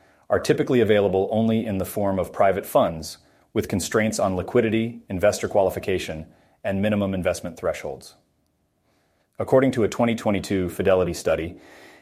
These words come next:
institutions on average allocate around twenty-three percent to alternatives,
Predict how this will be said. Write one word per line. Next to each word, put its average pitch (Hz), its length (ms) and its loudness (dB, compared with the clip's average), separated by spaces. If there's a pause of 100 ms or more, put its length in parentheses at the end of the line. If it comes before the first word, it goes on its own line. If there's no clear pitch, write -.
(140)
institutions 117 540 0
on 95 140 4
average 87 340 0
allocate 95 480 0
around 85 300 -2
twenty-three 101 520 -2
percent 80 400 -6
to 90 140 -4
alternatives, 82 640 -4